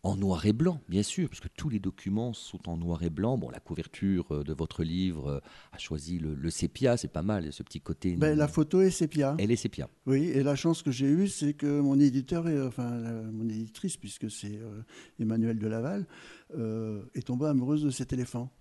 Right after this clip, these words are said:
Speaker 2: Parce que la page de couverture représentant l'éléphant avait été refusée initialement parce que le personnage qui est sur l'éléphant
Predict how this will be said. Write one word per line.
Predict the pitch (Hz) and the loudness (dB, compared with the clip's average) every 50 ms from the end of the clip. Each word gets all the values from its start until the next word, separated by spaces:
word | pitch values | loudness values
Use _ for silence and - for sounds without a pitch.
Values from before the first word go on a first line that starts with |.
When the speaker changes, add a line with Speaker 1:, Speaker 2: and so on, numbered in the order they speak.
| _ _ _ _ _ _ _ _ _ _ _ _ _ _ _ _ _ _ _ _ _ _ _ - | _ _ _ _ _ _ _ _ _ _ _ _ _ _ _ _ _ _ _ _ _ _ _ -10
Speaker 2:
Parce | 113 104 - - | -10 -10 -8 -6
que | - | -6
la | 120 120 117 117 120 120 120 | -4 -4 -4 -4 -4 -6 -6
page | - - 143 147 143 | -6 -4 -4 -4 -2
de | 131 | -4
couverture | 120 - 123 113 120 110 - - - 151 147 139 123 113 | -4 -4 -4 -4 -6 -6 -8 -6 0 2 2 2 0 -2
représentant | 107 120 - - 123 117 131 127 123 - 127 | -4 -6 -4 -4 -4 -2 -2 -4 -2 0 0
l'éléphant | 127 123 117 - - 180 180 | 0 0 -2 -2 -2 -2 0
avait | 156 123 120 | 0 0 0
été | 113 - 131 | -2 -2 0
refusée | 120 139 131 - - 139 131 143 139 | 0 0 0 0 -2 -2 2 4 4
initialement | 135 127 120 120 - 135 127 135 139 165 190 190 | 4 4 4 0 -2 -2 0 2 2 2 0 0
parce | - 147 123 - - | -2 -2 -4 -4 -4
que | - 131 | -4 -2
le | 123 123 120 120 117 117 | -2 0 -2 -2 -2 -4
personnage | 117 - 160 151 - - 143 143 147 151 151 147 147 | -4 -4 -4 -4 -4 0 2 2 4 4 2 0 -4
qui | - - | -6 -8
est | 110 | -8
sur | - - 147 | -8 -6 -6
l'éléphant | 135 135 135 127 131 123 123 - 160 175 202 | -4 -4 -2 -2 -4 -6 -4 -2 -2 -2 -2